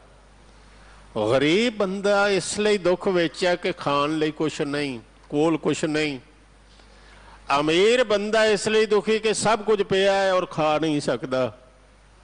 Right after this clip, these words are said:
ਗਰੀਬ ਬੰਦਾ ਦੁਖੀ ਹੈ ਕਿ ਵਰਤਣ ਲਈ ਪਦਾਰਥ ਨਹੀਂ, ਅਮੀਰ ਦੁਖੀ ਹੈ ਕਿ ਵਰਤਣ ਲਈ ਸਭ ਕੁਛ ਹੈ, ਕੰਮ ਨਹੀਂ ਆ ਰਿਹਾ, ਡਾਕਟਰ ਨੇ ਰੋਕ ਦਿੱਤਾ, "ਮਰ ਜਾਏਗਾ ਜੇ ਵਰਤੇਂਗਾ ਤੇ।" ਸੰਤਾਪ ਹੈ,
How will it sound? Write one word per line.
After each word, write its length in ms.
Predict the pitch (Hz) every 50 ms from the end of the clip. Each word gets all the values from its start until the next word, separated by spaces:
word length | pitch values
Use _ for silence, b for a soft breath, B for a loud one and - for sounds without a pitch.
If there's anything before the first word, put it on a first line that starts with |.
| - - - - - - B B B B B B B B B B B - 120 127
ਗਰੀਬ 420 | 151 160 180 196 262 285 285 226
ਬੰਦਾ 360 | 247 262 254 254 240 262 262
ਦੁਖੀ 460 | 240 202 240 233 - 254 254 247 247
ਹੈ 300 | 247 247 254 262 254 254
ਕਿ 160 | 247 - - 240
ਵਰਤਣ 540 | 208 196 220 220 220 - - 262 254 254
ਲਈ 120 | 254 247 254
ਪਦਾਰਥ 580 | 247 - 233 226 214 214 220 233 247 247 -
ਨਹੀਂ, 480 | 240 240 240 233 226 226 214 190 160 147 156 - - - - - _ _ _ _ _ _ _ - - - - - - - - 151
ਅਮੀਰ 320 | 151 156 165 180 202 208
ਦੁਖੀ 400 | 202 190 196 185 - 202 196 196
ਹੈ 80 | 202 196
ਕਿ 140 | - - 196
ਵਰਤਣ 380 | 175 170 175 160 - - 190
ਲਈ 200 | 180 180 185 185
ਸਭ 240 | 170 - 190 180 175
ਕੁਛ 280 | 170 - 180 160 - 190
ਹੈ, 80 | 180
ਕੰਮ 380 | 160 - - 165 151 151 165 170
ਨਹੀਂ 240 | 165 165 170 170 165
ਆ 240 | 160 156 151 151 151
ਰਿਹਾ, 140 | 156 156 147 B B B B -
ਡਾਕਟਰ 360 | 147 151 143 139 - - 160
ਨੇ 220 | 151 151 156 151 139
ਰੋਕ 280 | 139 139 139 139 -
ਦਿੱਤਾ, 320 | 147 147 143 - - 160 151
"ਮਰ 280 | 139 127 123 131 139
ਜਾਏਗਾ 500 | 139 143 156 151 156 160 156 151 156 151
ਜੇ 140 | 147 147 147
ਵਰਤੇਂਗਾ 640 | 131 131 139 127 - - 160 139 135 135 135 131 127
ਤੇ।" 280 | - - 127 123 131 127 - - - - - _ _ b b b b b b b -
ਸੰਤਾਪ 720 | - - 156 143 143 143 - 147 143 156 185 - - -
ਹੈ, 160 | - 104